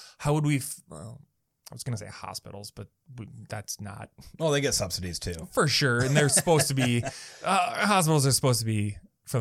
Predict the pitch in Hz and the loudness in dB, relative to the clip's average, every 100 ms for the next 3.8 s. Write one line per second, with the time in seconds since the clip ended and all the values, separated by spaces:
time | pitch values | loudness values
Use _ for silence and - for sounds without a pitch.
0 | - 113 104 104 104 101 101 107 101 95 | -2 0 0 -2 -4 -4 -2 -2 -2 -6
1 | 101 98 - 95 95 71 98 64 65 - | -8 -8 -8 -6 -8 -8 -10 -10 -12 -14
2 | 120 113 92 95 - 87 - - _ _ | -12 -10 -10 -12 -14 -14 -16 -18 _ _
3 | - 92 - _ _ _ _ | -10 -10 -10 _ _ _ _